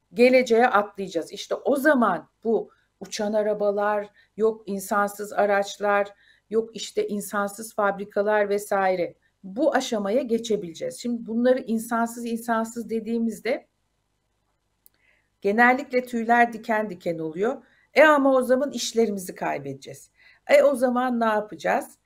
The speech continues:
E geleceğin meslekleri neler olacak? Biz hemen onları yapalım. Oralara giriliyor.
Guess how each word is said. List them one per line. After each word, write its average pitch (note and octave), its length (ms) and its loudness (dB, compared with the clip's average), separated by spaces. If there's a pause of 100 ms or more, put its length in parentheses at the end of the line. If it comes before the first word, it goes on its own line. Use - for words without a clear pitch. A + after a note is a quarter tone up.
(240)
E C4+ 60 4
geleceğin C4+ 520 2
meslekleri A#3+ 680 -2
neler A#3+ 220 2
olacak? G#3+ 420 -2
Biz G#3 180 -10
hemen A3 220 -2
onları F#3+ 380 -6
yapalım. - 640 -6
Oralara F3+ 360 4
giriliyor. D3+ 680 -10